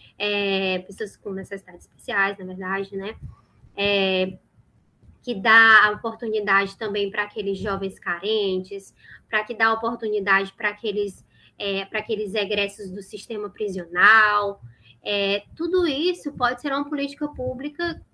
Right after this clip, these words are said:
dentro do campo, do, da área, né, do, do trabalho ali, do, do emprego e da renda, né? Tudo isso pode ser considerado política pública.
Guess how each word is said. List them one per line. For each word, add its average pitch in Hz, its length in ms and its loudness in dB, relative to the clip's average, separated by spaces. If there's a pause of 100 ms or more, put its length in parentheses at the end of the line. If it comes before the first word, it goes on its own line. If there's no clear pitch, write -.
(260)
dentro 262 420 -4
do 294 200 -6
campo, - 500 -4
do, 466 120 -14
da - 180 -4
área, 233 480 4
né, 247 240 -6
do, 240 140 -14
do 240 160 -20
trabalho 240 640 2
ali, 196 140 -2
do, 208 320 -6
do 214 60 -12
emprego 202 460 -6
e 254 120 -6
da 285 200 2
renda, 180 520 -6 (640)
né? 196 200 -16 (640)
Tudo 214 260 -2
isso 208 300 0
pode 214 340 -6
ser 208 320 -10
considerado 202 580 -8
política 190 440 -12
pública. - 440 -20